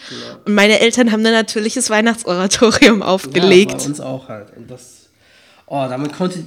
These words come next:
Speaker 1: konnte man mich jagen. Also ein, es gibt nichts Schlimmeres, als einem Teenager-Jungen Weihnachtsoratorium vorzuspielen. Das war also die frühe Gymnasiumszeit und so. Das war frühe Gymnasiumszeiten so als wirklich die Hölle für einen jugendlichen Jungen. Also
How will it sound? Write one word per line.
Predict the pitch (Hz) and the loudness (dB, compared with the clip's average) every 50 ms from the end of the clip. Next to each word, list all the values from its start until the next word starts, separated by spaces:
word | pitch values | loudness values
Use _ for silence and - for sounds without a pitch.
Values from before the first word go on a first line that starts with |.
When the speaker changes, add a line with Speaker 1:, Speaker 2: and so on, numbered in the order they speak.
| - 170 | -14 -14
Speaker 1:
konnte | - - 180 180 196 | -10 -10 -8 -8 -6
man | 180 180 175 175 | -6 -6 -6 -6
mich | 165 165 160 - - | -6 -8 -8 -12 -12
jagen. | 151 143 151 151 160 160 170 170 165 160 143 139 139 143 123 120 117 - - - | -10 -8 -8 -6 -4 -4 -2 -2 -2 -4 -4 -6 -8 -8 -10 -12 -14 -16 -18 -18
Also | - 117 120 120 127 139 139 | -18 -16 -14 -12 -12 -12 -12
ein, | - 135 139 135 135 139 139 - - - _ _ | -12 -8 -6 -6 -6 -6 -8 -10 -18 -20 _ _
es | - - | -18 -14
gibt | - 185 - | -14 -10 -6
nichts | 175 190 220 - | -6 -6 -6 -6
Schlimmeres, | - - 185 180 190 180 180 180 | -8 -6 -4 -4 -2 -2 -4 -4
als | 156 156 | -8 -10
einem | - - 147 135 139 | -8 -6 -6 -6 -6
Teenager-Jungen | 139 - 202 208 233 226 175 165 175 180 165 160 160 175 175 170 175 175 165 160 156 151 143 139 | -8 -8 -6 -4 -4 -4 -4 -4 -4 -4 -4 -4 -4 -4 -4 -4 -4 -6 -6 -6 -6 -8 -8 -6
Weihnachtsoratorium | 156 165 190 165 143 - 139 143 135 127 123 123 - 143 139 143 147 139 135 135 | -6 -4 -4 -4 -6 -8 -10 -8 -8 -8 -8 -8 -8 -6 -6 -4 -4 -6 -6 -8
vorzuspielen. | 135 - 147 139 147 147 135 - - 147 139 131 | -8 -8 -8 -8 -8 -10 -12 -8 -6 -4 -4 -4
Das | 127 127 127 - | -4 -8 -10 -12
war | 147 151 151 | -12 -12 -10
also | 131 135 147 139 143 147 147 151 147 147 - - _ _ - - _ _ _ _ _ _ _ - | -10 -10 -10 -10 -8 -8 -6 -8 -8 -10 -14 -20 _ _ -20 -20 _ _ _ _ _ _ _ -14
die | 151 147 | -14 -14
frühe | 139 - - _ - - 165 170 - - 190 196 180 | -14 -16 -18 _ -14 -14 -14 -12 -8 -4 -4 -2 -2
Gymnasiumszeit | 175 160 156 139 135 160 190 180 156 - - - - 131 139 - - - | -2 -4 -4 -4 -4 -4 -6 -6 -8 -8 -10 -10 -8 -6 -6 -6 -8 -8
und | 208 208 | -8 -8
so. | - - 494 - 233 - - - - 254 - - - - - - _ _ _ _ - | -6 -6 -6 -6 -8 -8 -10 -10 -10 -10 -10 -12 -14 -16 -20 -20 _ _ _ _ -18
Das | - - | -16 -14
war | 147 143 | -12 -14
frühe | - - - 165 165 160 | -14 -10 -8 -6 -6 -6
Gymnasiumszeiten | 143 147 139 135 131 139 147 151 143 139 - - 147 143 135 139 | -6 -6 -6 -6 -6 -6 -8 -8 -8 -10 -10 -10 -10 -10 -10 -10
so | 135 135 | -12 -10
als | 127 135 131 - | -12 -12 -12 -16
wirklich | 165 156 - - - | -18 -20 -20 -20 -16
die | - 135 123 117 | -14 -14 -14 -14
Hölle | 117 123 127 147 147 123 | -14 -10 -6 -4 -4 -4
für | - - - | -6 -12 -18
einen | - - 82 90 95 101 123 | -20 -18 -18 -16 -16 -14 -12
jugendlichen | 131 131 127 117 - 127 123 - - 127 123 | -12 -10 -10 -12 -12 -14 -16 -14 -12 -12 -10
Jungen. | 120 123 127 131 135 | -10 -12 -12 -12 -14
Also | 135 - 120 123 123 120 117 123 143 | -14 -16 -16 -14 -14 -14 -14 -16 -16